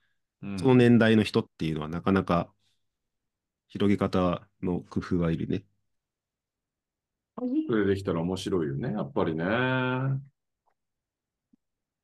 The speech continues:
Speaker 1: そうね。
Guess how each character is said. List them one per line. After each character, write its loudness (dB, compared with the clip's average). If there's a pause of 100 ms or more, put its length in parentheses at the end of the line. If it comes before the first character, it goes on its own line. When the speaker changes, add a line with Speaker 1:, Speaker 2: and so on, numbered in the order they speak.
(1300)
Speaker 1:
そ 0
う 0
ね。 0